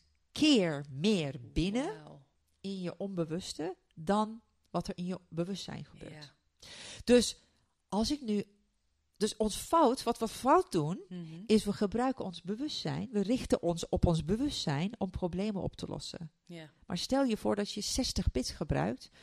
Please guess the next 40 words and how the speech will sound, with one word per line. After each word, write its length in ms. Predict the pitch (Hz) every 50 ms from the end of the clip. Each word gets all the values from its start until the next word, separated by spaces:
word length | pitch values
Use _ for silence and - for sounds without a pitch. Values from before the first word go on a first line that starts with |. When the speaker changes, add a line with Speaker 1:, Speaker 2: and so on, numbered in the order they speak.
| - - -
Speaker 1:
die 160 | - 202 -
alleen 360 | - 220 214 226 254 285 277 247
maar 360 | 196 165 165 185 214 220 - - _ _ _ _ -
één 300 | 269 294 294 294 277 247
ding 240 | - 302 320 330 320
kan 260 | - 302 285 269 262
doen, 300 | 247 220 190 160 151 - _ _ _
Speaker 2:
Ja. 100 | - 208
Speaker 1:
elke 180 | 208 208 180 208
seconde. 640 | 196 - 208 - - 190 180 165 151 143 139 147 - _ -
Speaker 2:
Mhm. 140 | - 190 170
Speaker 1:
Hè, 60 | 151
ik 180 | - - 220 -
kan 360 | - 226 220 214 214 208 196 _ _ _ _ -
gewoon 260 | - 226 220 214 - _ _ _
horen 460 | - - - 214 220 240 233 226 208
wat 160 | 196 196 -
jij 180 | - 180 175 180
zegt 360 | - - 208 202 185 - -
en, 220 | - 190 170 165
en 160 | - - 175 -
dit 180 | - 160 196 -
gesprek 440 | - 180 - - - 214 214 208 _
voeren. 280 | - 175 156 151 156 - - - - - - - - - - -
Maar 380 | - 165 196 196 196 - _ _ _ _ _ _ _ _ -
als 300 | 185 196 208 190 - -
je 100 | 208 190
je 120 | 185 180 -
onbewuste 640 | - - 277 392 370 349 285 233 208 - - - 185 - _ _ _ _ _ _ -
brein 520 | - 165 165 175 170 165 156 156 147 147 _ _ _ _ _
zijn 320 | - - 170 170 160 151
werk 340 | 147 190 247 302 311 - -
laat 300 | 214 202 180 156 147 - -
doen, 340 | 139 139 135 131 147 190 285 330
want 160 | 294 220 185
dat 200 | 170 175 165 -
doet 180 | - 143 139 -
hij 140 | - - - -
al, 380 | - 208 233 320 392 370 370 -
Speaker 2:
Ja. 280 | - 165 156 156 190